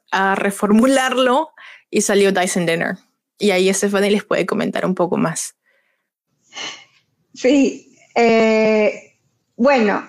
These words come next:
Speaker 2: eh, el cambio que se hizo también, no solamente obviamente al que, al formato y, y la plataforma, las herramientas, también, eh, el, eh, y la parte educativa, que fue como que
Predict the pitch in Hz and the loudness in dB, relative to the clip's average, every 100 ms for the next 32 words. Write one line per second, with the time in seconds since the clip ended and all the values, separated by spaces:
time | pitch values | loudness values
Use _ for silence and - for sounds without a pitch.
0 | - 233 226 214 208 - - 202 - _ | -4 2 2 4 2 -2 -10 -10 -10 _
1 | _ 311 - 247 233 233 - 349 381 359 | _ -12 -2 0 0 0 -2 0 2 2
2 | 349 370 370 - - 277 240 233 233 233 | 2 0 -2 -10 -4 2 2 2 2 2
3 | 254 277 349 311 294 240 233 269 311 370 | 2 2 0 0 2 2 2 2 2 2
4 | 359 349 349 294 247 247 254 247 247 247 | 2 2 0 0 2 2 2 2 0 0
5 | 202 220 247 202 214 226 233 247 240 240 | -4 -2 -2 0 0 0 0 2 4 2
6 | - 180 - 185 185 - 165 - 240 233 | 2 -2 -2 0 -2 -4 -8 -2 0 2
7 | 226 196 208 180 202 220 220 - 269 269 | 0 0 -2 0 2 2 2 0 -2 -4
8 | - - - - - 240 262 277 277 - | -14 -20 -20 -10 -2 2 2 0 -4 -2
9 | 233 220 208 202 202 - 226 220 - - | 0 2 2 0 -4 -4 -2 -2 -4 -2
10 | 220 214 202 254 226 208 233 262 254 - | 0 2 0 2 2 0 -2 2 2 2
11 | 262 294 277 269 247 185 - _ - 208 | 0 2 2 2 2 -2 -4 _ -4 -2
12 | 214 226 202 202 | 0 0 0 -2